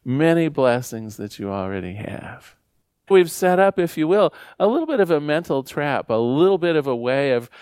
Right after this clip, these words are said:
reminding ourselves, "Wait a minute, that, that one or two percent of things that could be improved upon, that's not the story of my life.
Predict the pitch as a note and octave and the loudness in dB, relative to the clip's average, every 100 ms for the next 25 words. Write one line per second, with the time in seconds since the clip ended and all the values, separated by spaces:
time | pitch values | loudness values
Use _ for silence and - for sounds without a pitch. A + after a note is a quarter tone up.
0 | - C3+ D3 D3+ D#3 F3 E3 C#3+ C3+ B2+ | -8 -4 -2 0 0 0 0 -2 0 0
1 | A#2+ B2+ D#3 F#3 F3+ D#3+ A#2+ A2 G#2+ A2 | 0 0 0 2 2 0 -2 -4 -4 -2
2 | C3+ C3 A#2 - - D3 D3 C#3+ C#3+ E3 | -2 0 -2 -8 -4 0 0 0 -2 0
3 | F3+ E3+ F3 E3 D#3 - C#3+ C3 B2+ - | 0 0 -2 -2 -4 -4 -2 -2 -4 -4
4 | B2+ B2+ B2 A#2+ - B2 A#2 A2+ A2 B2 | -4 -4 -6 -6 -6 -8 -6 -8 -6 -4
5 | C3 C3 A2+ A2+ G#2 G2+ - - - C3 | -2 -4 -8 -6 -4 -6 -8 -18 -4 0
6 | D3 F#3 E3+ D#3+ D#3 D3 - C#3+ C#3 C3 | 0 -2 -4 -4 -2 -6 -4 -2 0 0
7 | A#2 A#2+ A2 A2 B2+ A2 G#2+ | -2 -2 -2 0 0 -2 -6